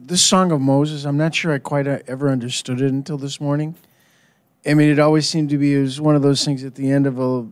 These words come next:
Deuteronomy, which is hard to struggle through if you're not. But if you realize what it, what this is, and like you said earlier, this is a message to all ages,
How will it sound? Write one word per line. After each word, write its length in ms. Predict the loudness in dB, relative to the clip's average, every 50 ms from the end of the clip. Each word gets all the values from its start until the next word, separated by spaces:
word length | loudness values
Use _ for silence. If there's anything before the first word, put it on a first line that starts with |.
| -16 -18 -16 -8
Deuteronomy, 560 | -4 -2 -2 0 0 2 2 2 4 4 2 2
which 240 | 0 -2 -4 -8
is 100 | -10 -8
hard 220 | -6 -2 -2 -2 -2
to 80 | -4
struggle 340 | -6 -2 -2 -2 0 -2 -4
through 260 | -6 -2 0 0 0
if 120 | 0 0 0
you're 80 | 0
not. 240 | 0 2 2 0 -2 -6 _ _ _ _ _ _ _ _ _ _ _ _ _ _ _ _ _ _ _ -20
But 260 | -8 0 0 2 2
if 180 | 2 0 0
you 80 | -2 0
realize 560 | 2 2 2 2 2 2 2 2 0 -2 -2
what 200 | 0 0 2 2
it, 120 | 0 -2 -4
what 280 | -2 0 0 0 0
this 200 | -2 -4 -2 0
is, 200 | 0 0 0 -2
and 180 | -2 0 0 0
like 180 | 0 -2 -8
you 80 | -14 -16
said 240 | -16 -14 -10 -4 0
earlier, 360 | 2 4 6 6 6 4 4
this 240 | 2 2 2 2 0
is 120 | 0 2
a 80 | 4 4
message 560 | 6 6 4 4 2 0 0 0 -2 -4 -6 _ _ _ _ _ _ _ _ _ -8
to 100 | -6 0
all 380 | 2 4 6 6 6 4 2
ages, 680 | 0 -2 -4 -4 -4 -4 -2 -2 -2 -2 -4 -6 -8 -10